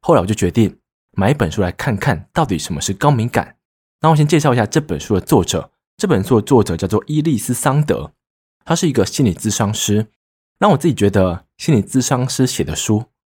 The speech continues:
都有一个特点，就是他们会举非常多的案例，因为他们本身工作的关系吧，会接触到不同的人。那我觉得这样的特质，对这种心理层面的书来说，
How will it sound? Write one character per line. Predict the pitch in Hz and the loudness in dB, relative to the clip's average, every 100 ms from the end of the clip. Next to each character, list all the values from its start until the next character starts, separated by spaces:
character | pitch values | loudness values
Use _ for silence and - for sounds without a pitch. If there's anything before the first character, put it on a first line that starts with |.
| _ | _
都 | 175 | 2
有 | |
一 | 120 | 2
个 | 107 | 0
特 | - 147 | 2 0
点， | - 95 - _ _ _ _ _ | 2 -4 -6 _ _ _ _ _
就 | 175 | -2
是 | 165 | -2
他 | 147 151 | 0 0
们 | 139 | 2
会 | 143 | 0
举 | - 73 | 0 -8
非 | - 131 139 | -4 0 0
常 | - 87 90 | -2 -6 -6
多 | - 107 | 0 0
的 | 101 - | 0 -4
案 | 113 98 98 | -4 -4 0
例， | 107 - _ _ _ | 0 0 _ _ _
因 | 123 | -2
为 | 120 | -2
他 | 123 | 0
们 | 107 | 0
本 | 95 85 | 0 -4
身 | - 110 | -2 -2
工 | 113 107 | 0 0
作 | 104 98 | 2 0
的 | |
关 | 87 92 | 0 -4
系 | 92 90 | -2 -4
吧， | 82 80 - _ _ - | -4 -6 -10 _ _ -4
会 | 151 | 0
接 | 139 | 0
触 | 143 139 | 0 2
到 | 117 | 0
不 | - 147 | 0 -4
同 | - 80 | -2 -6
的 | 85 | -4
人。 | 87 76 - _ _ _ _ | -4 -4 -10 _ _ _ _
那 | 175 | 2
我 | 120 | 2
觉 | 107 | 2
得 | 104 98 | 2 2
这 | 185 | 0
样 | 143 | 0
的 | 113 | -2
特 | - 131 | 0 0
质， | 101 - 80 95 _ _ _ _ | 2 -2 -6 -10 _ _ _ _
对 | 180 | 2
这 | 135 | 4
种 | 139 85 | 2 0
心 | - 131 | 0 2
理 | 104 | 2
层 | - - 101 | 0 -2 2
面 | 104 | 2
的 | 90 | 0
书 | 87 107 | -4 -4
来 | 90 90 | -4 -4
说， | - 113 107 | 0 2 2